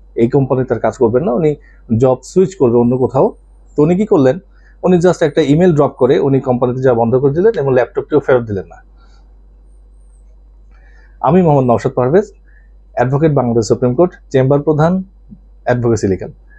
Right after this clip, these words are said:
আজকে এই যে ফ্যাক্ট, যেটা আমি একটু আগে বললাম, এই ফ্যাক্টের যে কনসিকুয়েন্স, সেটি নিয়ে কথা বলবো। এই যে মিস্টার খালেক, তিনি যে কোনো রকম কারণ ছাড়াই বা কোনো কিছু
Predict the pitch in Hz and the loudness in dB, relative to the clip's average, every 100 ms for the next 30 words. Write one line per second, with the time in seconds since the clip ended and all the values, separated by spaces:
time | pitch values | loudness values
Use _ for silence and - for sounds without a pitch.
0 | - - - 156 - 139 131 160 185 180 | -20 -16 -4 -4 0 0 2 2 2 -2
1 | - 143 - - - - 131 139 139 - | -2 -4 -4 -20 -12 -4 0 2 0 0
2 | 143 151 165 156 113 143 - _ - _ | 0 2 2 0 -2 -6 -20 _ -20 _
3 | - 123 - - 151 - 175 170 170 _ | -2 -2 -2 -4 -6 -2 0 0 -2 _
4 | _ - 131 107 160 143 - 135 113 110 | _ -10 -6 -2 0 0 0 0 0 -2
5 | - - - - - 143 156 139 110 101 | -8 -20 -20 -14 -4 -2 -2 -2 -4 -6
6 | 92 - - - - - - - - - | -10 -16 -20 -20 -20 -20 -20 -20 -20 -6
7 | 139 160 151 143 160 - - 156 - - | 0 2 0 0 -2 -4 -2 -2 -2 -6
8 | - _ - 143 165 160 170 170 - - | -20 _ -2 0 2 2 0 0 -10 -4
9 | 139 143 147 156 143 127 131 123 123 90 | 2 2 0 -4 -2 0 0 -2 -4 -4
10 | - _ - - - 113 107 139 147 139 | -8 _ -20 -20 -8 -6 -2 0 2 0
11 | 147 151 147 | 0 2 2